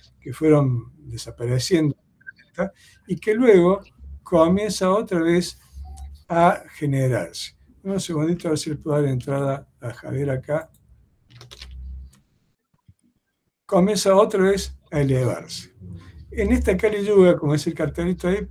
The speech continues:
predomina la ignorancia, que tiene como aliado el miedo.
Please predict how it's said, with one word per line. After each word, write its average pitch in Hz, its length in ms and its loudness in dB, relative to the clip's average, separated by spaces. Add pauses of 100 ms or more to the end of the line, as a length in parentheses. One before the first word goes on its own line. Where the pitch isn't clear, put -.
predomina 185 440 0
la 180 120 4
ignorancia, 202 880 2 (640)
que 156 120 -8
tiene 190 260 -4
como 170 220 -2
aliado 180 320 2
el 156 80 -2
miedo. 135 680 -2